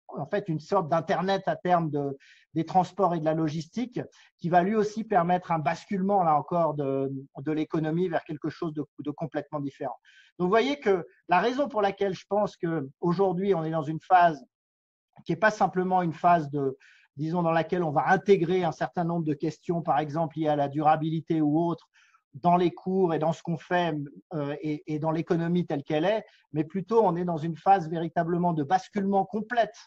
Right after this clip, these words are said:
vers une économie qui va être différente, dont on connaît pas vraiment complètement les contours. Enfin, on en voit, en, comme je viens, c'est autour de ce que je viens d'esquisser, on voit un certain nombre de, de questions se poser. Mais la vraie question aujourd'hui, c'est la suivante, c'est comment est-ce qu'on permet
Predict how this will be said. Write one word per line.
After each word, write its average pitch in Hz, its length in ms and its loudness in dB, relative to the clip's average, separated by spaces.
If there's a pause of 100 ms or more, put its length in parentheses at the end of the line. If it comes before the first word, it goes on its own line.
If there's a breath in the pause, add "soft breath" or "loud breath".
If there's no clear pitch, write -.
(120)
vers 160 300 0
une 226 160 0
économie 190 500 2
qui 165 140 -4
va 151 120 0
être 151 120 -6
différente, 165 500 2 (760 soft breath)
dont 202 260 2
on 202 80 4
connaît 202 300 4
pas 233 200 2
vraiment 208 320 4
complètement 202 500 0
les 165 140 0
contours. 185 480 0
Enfin, 156 240 0
on 151 100 2
en 160 140 4
voit, 170 360 4
en, 147 160 -2
comme 156 160 -4
je 139 60 -8
viens, 151 180 -2
c'est 143 380 -6
autour 165 320 -4
de 165 80 0
ce - 100 -12
que 180 80 -2
je 151 60 -2
viens 165 120 0
d'esquisser, 156 480 -4
on 151 180 0
voit 160 180 0
un 156 60 0
certain 156 320 -4
nombre 151 260 -4
de, 135 220 -2
de 135 100 -4
questions 151 420 -6
se - 80 -14
poser. 160 360 -2 (480 loud breath)
Mais 175 100 -2
la 202 100 4
vraie 233 140 -2
question 208 340 0
aujourd'hui, 175 480 -2
c'est - 140 -4
la 175 100 0
suivante, 185 400 -2
c'est 156 140 -6
comment 196 300 2
est-ce 175 180 -2
qu'on 170 160 -4
permet 190 600 2